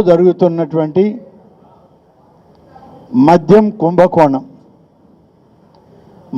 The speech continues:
మద్యం ద్వారా ఎవరు ఎన్ని రకాలుగా దోపిడీ చేస్తున్నారో, పేద వర్గాల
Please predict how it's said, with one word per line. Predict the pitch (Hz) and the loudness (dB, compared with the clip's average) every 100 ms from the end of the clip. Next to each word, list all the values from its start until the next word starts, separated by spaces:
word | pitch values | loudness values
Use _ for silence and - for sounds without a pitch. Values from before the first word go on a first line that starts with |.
| 156 | 0
మద్యం | 175 196 220 202 | 2 2 2 4
ద్వారా | 196 196 190 156 - - _ _ _ _ _ _ _ _ _ _ _ _ _ _ _ _ _ - - - - - - 143 | 4 6 4 2 -2 -16 _ _ _ _ _ _ _ _ _ _ _ _ _ _ _ _ _ -20 -20 -20 -20 -14 0 4
ఎవరు | 185 214 202 175 | 6 6 6 4
ఎన్ని | 190 214 190 180 | 0 -2 0 0
రకాలుగా | 185 208 208 190 160 - - _ _ _ _ _ _ _ _ _ - 147 | 4 2 4 2 2 0 -12 _ _ _ _ _ _ _ _ _ -8 2
దోపిడీ | 190 190 196 196 175 | 2 4 2 2 2
చేస్తున్నారో, | 185 - 175 170 170 208 226 - - - _ _ _ _ _ _ _ _ _ _ _ - | 0 -2 0 2 4 2 -2 -12 -20 -20 _ _ _ _ _ _ _ _ _ _ _ 2
పేద | 214 208 202 | 4 6 6
వర్గాల | 185 175 208 208 | 4 4 4 4